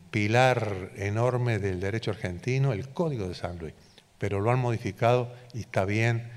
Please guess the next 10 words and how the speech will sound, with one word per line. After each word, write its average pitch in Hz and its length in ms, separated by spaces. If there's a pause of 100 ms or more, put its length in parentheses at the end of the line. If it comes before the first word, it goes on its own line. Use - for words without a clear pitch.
(240)
y 113 60
lo 98 120
han 101 100
hecho 90 200
bien, 113 380
y - 60
estoy 98 280 (240)
re 131 200
contento, 120 760 (480)
y... 85 520